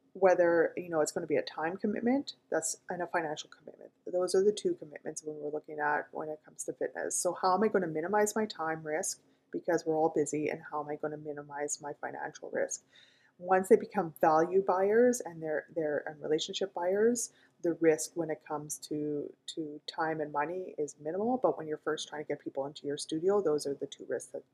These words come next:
that you're trying to back up against. Um, we are naturally suspicious in the world of, of today with social media and fake news, and,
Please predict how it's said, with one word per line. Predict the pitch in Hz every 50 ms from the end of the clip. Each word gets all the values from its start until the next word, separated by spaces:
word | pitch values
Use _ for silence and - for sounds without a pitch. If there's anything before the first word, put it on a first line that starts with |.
| _ - -
that | 156 - -
you're | 151 147
trying | - - 143 139 143
to | - - 117 - - _ _ _ _ _ _ -
back | 143 139 139 - -
up | - - -
against. | 139 - - _ _ - - - _ _ _ _ _ _ _ _ _ _ _ _ _ _ _ _ _ _ _ _ -
Um, | 202 185 185 180 175 175 170 165 -
we | - 196 214 214
are | 208 196
naturally | 175 165 156 165 - - 160 160
suspicious | - - 156 - - - 147 - - 147 143 - 156
in | 156 160
the | 160
world | 156 170 170 180 180 185 185 185 - - -
of, | - 165 160 156 156 156 156 151 - _ _ _ _ _ _ _ _ _ _ _ _ _ _ _ _ _ _ _ - - - _ _ _ _ -
of | 185 175 - -
today | - - - 175 165 160 156 156 151
with | 151 143 -
social | - 175 160 - - 160 156 156
media | 156 151 156 156 151 143
and | 147 143 _ -
fake | 170 151 - _ - 156
news, | 151 151 147 147 147 151 151 - - -
and, | 160 156 151 147 151 160 160